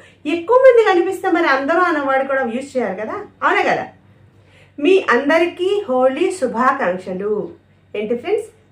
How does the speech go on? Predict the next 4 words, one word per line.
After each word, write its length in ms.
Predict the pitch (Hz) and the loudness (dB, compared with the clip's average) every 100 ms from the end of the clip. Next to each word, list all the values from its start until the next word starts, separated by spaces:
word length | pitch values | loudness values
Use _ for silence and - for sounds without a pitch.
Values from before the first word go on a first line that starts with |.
| - | -8
మీ 160 | 262 339 339 | -2 0 -2
అందరికీ 600 | 160 156 156 160 - 214 415 - - _ _ - | -6 -10 -10 -12 -10 -4 -2 -2 -6 _ _ -8
హోలీ 340 | 185 185 277 494 - - _ _ | -6 -2 0 0 -2 -16 _ _
శుభాకాంక్షలు. 840 | 247 240 330 403 453 - 285 202 | -6 -4 -4 -2 -2 -2 -6 -8